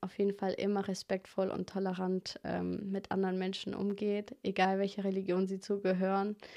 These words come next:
und nicht immer gleich alles, ähm, hart auf hart kommt und auch nicht immer gleich alles glaubt, was man liest. Vor allem, ähm, was solche Themen angeht, da sollte man sich immer ein bisschen informieren.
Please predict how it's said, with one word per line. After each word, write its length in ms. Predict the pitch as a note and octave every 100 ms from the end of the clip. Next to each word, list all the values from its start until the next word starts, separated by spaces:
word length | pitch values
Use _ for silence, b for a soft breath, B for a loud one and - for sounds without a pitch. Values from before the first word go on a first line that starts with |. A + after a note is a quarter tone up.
| B B -
und 340 | F#3+ F#3 -
nicht 200 | G3+ -
immer 260 | E3+ F3 F3+
gleich 640 | F#3+ F#3+ F#3+ F#3+ - -
alles, 540 | - F3+ F#3 F3+ - -
ähm, 360 | F#3 F3+ F3+ F3
hart 180 | F#3+ F#3+
auf 220 | F#3 -
hart 200 | F#3+ -
kommt 380 | - F#3+ F#3+ -
und 400 | F#3+ F#3+ - -
auch 160 | G#3 A#3+
nicht 160 | B3
immer 200 | A3+ G3
gleich 380 | F#3+ G3 G3 G3 F#3+
alles 380 | F#3 F3+ - -
glaubt, 300 | - F3 F3 -
was 200 | F3+ F3+
man 220 | D#3 E3+
liest. 580 | E3+ F3+ F#3 - - - B B B B B B _ _
Vor 220 | - -
allem, 560 | F3+ F3+ F3+ F3+ - -
ähm, 680 | F3+ F3+ F3 F3 F3 E3+ E3 -
was 320 | F3+ - -
solche 300 | G3+ G3 G3
Themen 360 | G3+ F#3+ F#3
angeht, 800 | - F#3 F#3 - F#3 F3+ - - -
da 180 | F#3+
sollte 340 | F3+ F#3+ F3+ F#3+
man 140 | F#3
sich 180 | F3+ -
immer 200 | F#3 F#3
ein 60 | F3+
bisschen 480 | F#3+ - F3+ F3 F3
informieren. 840 | - F3+ - F3+ F3 F#3 F#3 F#3